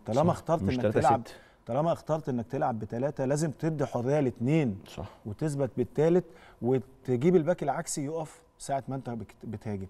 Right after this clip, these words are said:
Speaker 2: مم.
Speaker 1: هو ده اللي عمله فيريرا.
Speaker 2: مم.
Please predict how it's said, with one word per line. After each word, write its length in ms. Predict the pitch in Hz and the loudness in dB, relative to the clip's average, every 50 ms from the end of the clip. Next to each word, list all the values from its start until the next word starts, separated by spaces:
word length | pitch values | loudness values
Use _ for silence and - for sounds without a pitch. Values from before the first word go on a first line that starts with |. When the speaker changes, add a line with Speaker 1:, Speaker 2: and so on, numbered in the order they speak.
| - - | -8 -6
Speaker 2:
مم. 240 | 107 98 92 90 90 87 - | -4 -4 -4 -4 -6 -2 2
Speaker 1:
هو 260 | 156 170 175 180 165 | 6 6 8 6 6
ده 340 | 160 190 214 233 233 214 - - 143 | 6 6 6 6 6 2 -6 -10 -8
اللي 180 | 135 139 139 | -6 -4 -4
عمله 320 | 131 151 175 180 175 165 139 | -4 -2 -2 -4 -4 -4 -6
فيريرا. 420 | 107 127 127 143 139 120 107 85 - _ - | -6 -6 -4 -4 -4 -4 -6 -10 -12 _ -8
Speaker 2:
مم. 160 | 110 107 | -6 -6